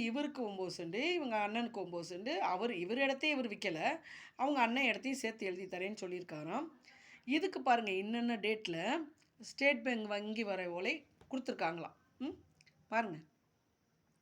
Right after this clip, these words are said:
நிர்ணயம் செய்து ரொக்கமாக பெற்றுக்கொண்டு, இங்க பாருங்க, அஹ், ஆயிரம் ரொக்க அட்வான்ஸ் பெற்றாராம்.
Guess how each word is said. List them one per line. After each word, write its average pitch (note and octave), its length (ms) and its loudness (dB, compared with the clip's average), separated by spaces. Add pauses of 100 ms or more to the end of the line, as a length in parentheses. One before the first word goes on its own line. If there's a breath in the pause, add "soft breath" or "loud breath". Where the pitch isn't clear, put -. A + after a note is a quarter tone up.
(800 soft breath)
நிர்ணயம் G3 460 -4
செய்து F#3+ 280 -2 (760 soft breath)
ரொக்கமாக G#3 560 -2
பெற்றுக்கொண்டு, G3 540 -6
இங்க G3+ 140 -4
பாருங்க, F#3 300 -4 (440)
அஹ், A3 160 -4
ஆயிரம் F#3+ 400 -2
ரொக்க F3+ 260 -6
அட்வான்ஸ் F#3+ 440 -4
பெற்றாராம். G#3+ 560 0